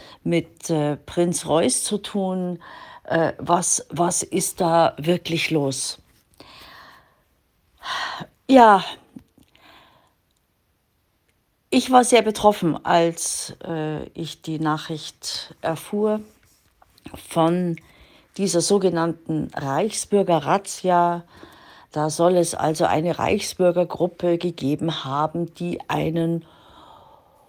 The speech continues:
Umsturz, einen Staatsstreich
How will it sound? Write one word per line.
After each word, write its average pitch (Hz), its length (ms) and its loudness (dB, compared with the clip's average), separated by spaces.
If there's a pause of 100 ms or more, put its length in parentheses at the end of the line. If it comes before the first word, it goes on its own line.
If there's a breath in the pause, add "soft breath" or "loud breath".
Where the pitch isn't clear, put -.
(140 soft breath)
Umsturz, 247 880 8
einen 214 320 2
Staatsstreich 165 1700 2